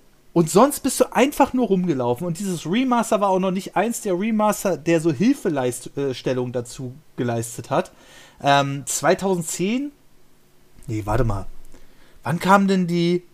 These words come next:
Selbst die Monkey Island Remaster, Re-, äh, Monkey Island eins und zwei,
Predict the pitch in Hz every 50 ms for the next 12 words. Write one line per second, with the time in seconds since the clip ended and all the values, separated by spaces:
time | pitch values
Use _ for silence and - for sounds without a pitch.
0 | - - - - - - - - 143 160 202 269 - - - - 226 214 - -
1 | - 160 180 202 196 220 - 156 185 214 220 - - 139 127 123 127 113 117 117
2 | - - 131 117 117 127 131 139 131 - - 139 135 131 131 127 127 127 131 131
3 | 131 135 131 127 120 139 151 151 170 151 147 156 170 165 - 147 156 156 - 156
4 | 147 - - - 151 143 127 139 175